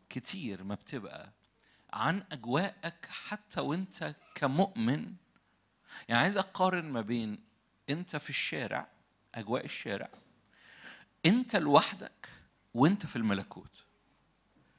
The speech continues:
أجواء الشارع غير أجواءك وأنت لوحدك، وأجواءك وأنت لوحدك غير أجواء الملكوت. أجواء الملكوت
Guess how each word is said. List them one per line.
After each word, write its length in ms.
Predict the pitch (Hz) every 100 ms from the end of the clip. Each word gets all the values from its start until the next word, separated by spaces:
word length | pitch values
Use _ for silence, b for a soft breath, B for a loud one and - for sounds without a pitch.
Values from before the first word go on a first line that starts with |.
| b b b b b b -
أجواء 340 | 110 147 254
الشارع 640 | 226 - - 208 131 98 104
غير 260 | 143 180 -
أجواءك 460 | 127 151 - -
وأنت 240 | 143 147 147
لوحدك، 520 | 135 127 - - - - - _ _ _ 107
وأجواءك 800 | 107 117 113 165 - - -
وأنت 360 | 123 165 233 -
لوحدك 520 | 110 104 - - 90 -
غير 180 | 123 127
أجواء 340 | 110 101 107 101
الملكوت. 680 | 90 87 90 - - _ _ _ _ _ _ _ _ _ _ _ _ _ _ _ _ _ _ _ _ _ _ _ _ B B B
أجواء 400 | - 117 147 226
الملكوت 720 | 196 165 147 - 180 185 -